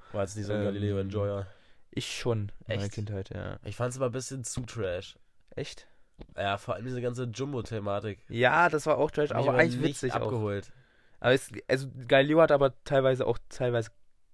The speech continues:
Speaker 2: der hat teilweise auch, teilweise,
Speaker 1: Teilweise, teilweise?
Speaker 2: äh, krasse Sachen gemacht. Also zum Beispiel jetzt das mit dem Mount Everest oder, also auch so Experimente und so.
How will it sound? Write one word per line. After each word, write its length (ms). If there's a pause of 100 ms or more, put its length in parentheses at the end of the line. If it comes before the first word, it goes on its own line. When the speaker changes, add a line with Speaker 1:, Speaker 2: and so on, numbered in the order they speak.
(160)
Speaker 2:
der 220
hat 160 (100)
teilweise 320
auch, 80 (120)
teilweise, 440
Speaker 1:
Teilweise, 0
teilweise? 440 (480)
Speaker 2:
äh, 60
krasse 360
Sachen 260
gemacht. 380
Also 400 (120)
zum 120
Beispiel 220
jetzt 120
das 120
mit 120
dem 140
Mount 140
Everest 420
oder, 260 (120)
also 220
auch 120
so 80
Experimente 600
und 140
so. 240